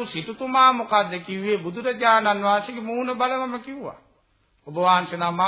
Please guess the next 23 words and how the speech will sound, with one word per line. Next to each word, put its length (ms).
පෙරේතයි 600
නේද? 260
රසට 440
කෑම 340
දුන්නම 360
හැමදාම 540
එනවා 340
නේද?" 300
කියලා 480
මේ 160
සිටුතුමා 600
කිව්වා. 400
බුදුරජාණන් 720
වහන්සේ 320
ඒක 280
නිමිති 420
කරගෙනමයි 760
මේ 180
සිටුතුමාට 680
ධර්ම 340
දේශනාව 600
පැවැත්වුවේ. 640
පුනප්පුනං 540